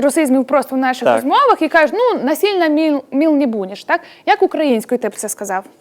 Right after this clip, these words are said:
Speaker 2: Чесно, не маю.
Speaker 1: Ну, це найскладніше,
Speaker 2: Поняв.
Speaker 1: мені здається. Я сама б це не
Speaker 2: Е,
Speaker 1: придумала.
Speaker 2: «Насильно милим не будеш», ну, не знаю, як ще перекласти. Хоча я розумію, тут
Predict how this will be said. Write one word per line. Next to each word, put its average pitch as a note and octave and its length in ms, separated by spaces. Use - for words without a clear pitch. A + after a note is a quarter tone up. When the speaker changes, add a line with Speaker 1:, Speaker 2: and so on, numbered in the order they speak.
Speaker 2:
Чесно, C#3 360
не B2 220
маю. B2 520
Speaker 1:
Ну, D#4+ 160
це F#4 120
найскладніше, D4+ 640
Speaker 2:
Поняв. C#4 160
Speaker 1:
мені C4 160
здається. B3 320
Я D4+ 160
сама C#4 300
б C4+ 120
це C4+ 80
не - 100
Speaker 2:
Е, - 20
Speaker 1:
придумала. G#3+ 560
Speaker 2:
«Насильно G3 580
милим A#3+ 360
не A#3+ 120
будеш», G#3+ 400
ну, F3 140
не F3+ 160
знаю, D#3+ 160
як C#3+ 100
ще D#3+ 100
перекласти. C#3+ 480
Хоча - 140
я D3+ 60
розумію, D#3 320
тут D#3 260